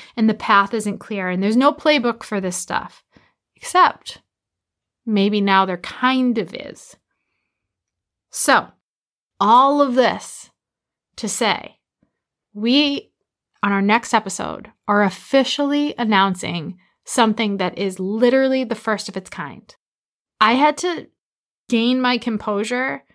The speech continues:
to do this podcast <laughs> episode 'cause I'm so excited to bring you this. So what I can tell you is we are putting together a camp. It's a two-day experience for entrepreneurs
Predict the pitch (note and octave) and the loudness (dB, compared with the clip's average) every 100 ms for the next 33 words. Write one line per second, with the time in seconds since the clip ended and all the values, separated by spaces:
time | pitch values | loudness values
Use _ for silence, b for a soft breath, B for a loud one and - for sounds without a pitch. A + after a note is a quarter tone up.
0 | _ _ _ _ _ - A3 A3+ A3 - | _ _ _ _ _ -4 -2 0 -2 2
1 | G#3 G#3+ C4 B3 C#4 B3+ C4+ A#3+ A#3+ B3 | 0 2 0 2 0 2 0 0 -2 -4
2 | A#3 A#3+ - - A#3+ B3 B3 A#3+ - A#3+ | -4 -4 -6 2 4 4 2 -2 -4 -2
3 | G#3+ F#3+ E3 F#3 B B - B3 G3+ G#3+ | 0 0 -2 -4 B B 0 0 4 2
4 | G#3 F3+ F3+ - - - - _ _ _ | 2 -2 -2 -8 -8 -16 -20 _ _ _
5 | - G#3+ G#3+ A#3+ C#4+ F4+ - C4+ E2+ C#2+ | -4 0 4 2 0 -4 0 0 0 -6
6 | - _ _ _ _ _ A#3 G#3+ G3+ A3+ | -8 _ _ _ _ _ 0 0 0 2
7 | B3+ D4+ - D4 C#4 D4 A#3 F#3+ F3 D#2+ | 4 2 0 0 0 -2 -2 -2 -2 -4
8 | - _ _ _ _ _ - A3 G#3+ - | -8 _ _ _ _ _ -2 -2 -2 -4
9 | C4+ F#3+ C#3+ - - _ _ _ _ _ | -2 0 -4 -8 -20 _ _ _ _ _
10 | _ G#3+ G3 - - C4+ D4 C#4 B3 A#3+ | _ -8 -8 -4 -2 2 0 2 2 2
11 | B3 - - A3 G3+ F#3 F3+ - - - | 0 -4 -6 -2 0 2 0 -4 -10 -12
12 | b b b b - - - F3 G3 B3+ | b b b b -8 -8 -2 0 0 -2
13 | C4 B3+ A3+ A3 G#3+ - | 0 2 2 2 0 -2